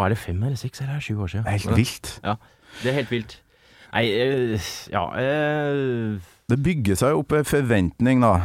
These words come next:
Speaker 2: etter seks år, og ikke minst alle her, eh, det var T-skjorter, det var plakater overalt med Belshazzars Feast, og det var mye mystikk.
Speaker 1: Mm.
Speaker 2: Og da får man jo en forventning å sette på, eh, YouTube-videoen for første gang.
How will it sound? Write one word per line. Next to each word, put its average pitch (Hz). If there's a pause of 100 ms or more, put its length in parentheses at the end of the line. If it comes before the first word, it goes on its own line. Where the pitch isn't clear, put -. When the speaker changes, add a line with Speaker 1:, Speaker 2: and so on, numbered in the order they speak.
Speaker 2:
etter 113
seks -
år, 104
og 101
ikke 107
minst 107
alle 101
her, 92
eh, 90
det 95
var 95
T-skjorter, 123
det 117
var 113
plakater 107
overalt 101
med 98
Belshazzars 107
Feast, 117
og 101
det 98
var 104
mye 101
mystikk. -
Speaker 1:
Mm. 127
Speaker 2:
Og 110
da 113 (220)
får 92
man 110
jo 185
en 180
forventning 127
å -
sette -
på, 101 (160)
eh, 101
YouTube-videoen 95
for 113
første 107
gang. 127